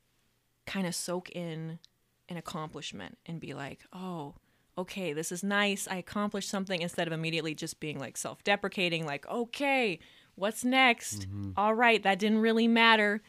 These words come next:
Speaker 1: They don't really like me."
Speaker 2: <laughs>
Speaker 1: You know, it's like, "These people followed me, but they're gonna unfollow me soon," you know?
Speaker 2: <laughs>
Speaker 1: Instead of that, just saying, "Okay, you know what? I'm grateful. Um,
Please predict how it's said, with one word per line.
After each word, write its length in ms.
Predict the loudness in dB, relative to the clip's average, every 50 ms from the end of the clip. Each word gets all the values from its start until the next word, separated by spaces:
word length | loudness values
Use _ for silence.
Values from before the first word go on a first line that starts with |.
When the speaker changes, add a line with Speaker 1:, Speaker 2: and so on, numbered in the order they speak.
| _ _
Speaker 1:
They 140 | -2 -2 0
don't 220 | 2 2 2 2 2
really 260 | 2 2 2 2 4
like 320 | 6 8 8 8 8 8
me." 280 | 8 8 8 6 4 2 2 -2 -4
Speaker 2:
<laughs> 140 | -6 -6 -4
Speaker 1:
You 140 | -2 2 4
know, 380 | 6 6 6 6 6 4 2 0 0 0
it's 240 | 0 0 0 0
like, 480 | 2 4 6 6 6 4 2 -4 -16 -20 _ _ _ _ _ _ _ -6
"These 180 | -4 -4 -2
people 240 | 0 0 0 0 0
followed 420 | 6 10 10 12 12 10 8 6
me, 160 | 6 4 4 2
but 200 | 2 -2 -2 0
they're 100 | 0 0
gonna 280 | 2 4 4 4 4 4
unfollow 640 | 4 4 4 4 4 4 6 8 10 10 8 8 6
me 160 | 4 0 -2
soon," 580 | -4 -4 -4 -2 0 2 2 4 2 2 2 2
you 120 | 2 4
know? 220 | 6 6 6 6 6
Speaker 2:
<laughs> 0 |
Speaker 1:
Instead 360 | 4 2 0 0 2 2 4
of 120 | 4 6
that, 200 | 8 8 8 8
just 160 | 6 2 -2 -2
saying, 240 | -2 -2 -2 -2 -4
"Okay, 340 | -6 -8 -8 -8 -8 -8 -8
you 140 | -8 -6
know 140 | -6 -6 -6
what? 240 | -6 -6 -6 -8 -8 -10
I'm 80 | -10 -8
grateful. 600 | -4 -4 -2 -2 -4 -4 -6 -6 -4 -4 -6 -8 _ _ _ _ _ _ -20 -20 -20 _ _ _ _ _ _
Um, 520 | 0 2 2 2 2 0 0 -4 -6 -10